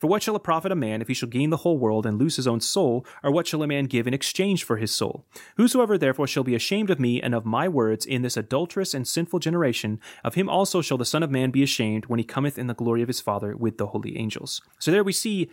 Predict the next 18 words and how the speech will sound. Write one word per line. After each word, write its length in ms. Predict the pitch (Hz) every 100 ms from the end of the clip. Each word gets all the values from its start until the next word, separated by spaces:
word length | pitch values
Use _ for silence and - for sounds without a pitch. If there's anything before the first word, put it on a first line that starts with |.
| _
that 320 | 143 147 135 -
he 120 | 147
jumps 260 | 139 202 -
back 220 | 180 175
and 100 | 160
forth 380 | - 269 233 -
a 120 | 143
little 320 | 147 247 160
bit, 340 | 117 113 - _
talking 300 | - 151 147
about 340 | 143 131 127 135
those 200 | 135 139
that 100 | 123
are 60 |
in 60 | 120
front 220 | - 175
of 100 | 170
him, 260 | 156 147